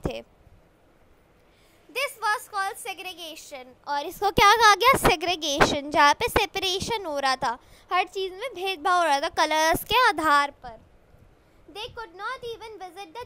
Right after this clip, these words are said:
churches where the white worshipped। और वो churches पे भी visit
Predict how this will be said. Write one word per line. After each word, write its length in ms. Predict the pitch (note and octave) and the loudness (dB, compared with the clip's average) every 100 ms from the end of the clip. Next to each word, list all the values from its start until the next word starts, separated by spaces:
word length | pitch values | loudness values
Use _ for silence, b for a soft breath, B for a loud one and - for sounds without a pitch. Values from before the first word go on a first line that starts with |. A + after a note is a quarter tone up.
| B4 | -12
churches 480 | G4+ F4+ F4+ F#4+ E4+ | -10 -10 -12 -18 -16
where 240 | E4 F4 E4+ | -12 -10 -10
the 80 | G4+ | -12
white 320 | E4+ D4+ F4 C#4 | -12 -12 -16 -12
worshipped। 520 | C#4 C4+ - C#4+ C4 - | -10 -10 -14 -16 -10 -6
और 100 | F4 | -2
वो 120 | A#4+ - | -4 2
churches 400 | A4+ F4 F#4+ G4 - | 4 4 2 -4 0
पे 120 | G4+ | 0
भी 80 | A4+ G4 | 2 0
visit 260 | E4+ A4+ | 2 2